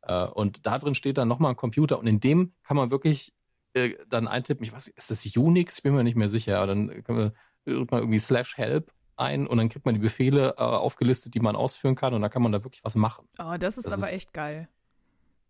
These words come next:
Speaker 1: Ja, also das ist vom Feeling her echt gut und die Rätsel beziehen sich auf zwei Missionen, die nicht die Hauptstoryline beenden, sondern das sind Nebenmissionen, die sind aber genauso groß wie die anderen eigentlich und die machen auch Spaß.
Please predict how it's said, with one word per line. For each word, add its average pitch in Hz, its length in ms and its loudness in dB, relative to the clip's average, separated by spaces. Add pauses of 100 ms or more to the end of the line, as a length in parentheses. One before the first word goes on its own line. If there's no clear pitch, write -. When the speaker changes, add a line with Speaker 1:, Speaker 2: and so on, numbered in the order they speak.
Speaker 1:
Ja, 120 240 -4
also 120 160 -2
das 135 140 0
ist 151 80 -4
vom 135 120 2
Feeling 190 280 4
her 143 200 2
echt - 180 -4
gut 175 360 -2 (360)
und 123 280 0
die 131 40 0
Rätsel 151 400 2
beziehen 160 340 4
sich 143 120 2
auf 127 100 -2
zwei 123 280 -2
Missionen, 139 520 4
die 120 100 6
nicht - 540 2
die 117 320 2
Hauptstoryline 113 880 0
beenden, 160 520 0
sondern 110 300 2
das 101 120 -4
sind 107 120 0
Nebenmissionen, 151 640 4
die 110 60 2
sind 107 100 2
aber 107 140 -2
genauso 101 420 2
groß 101 360 0
wie 107 60 -2
die 98 100 -4
anderen 123 300 0
eigentlich 139 400 -2
und 104 80 -2
die 101 60 -2
machen 104 280 -2
auch 120 180 -4
Spaß. - 460 -6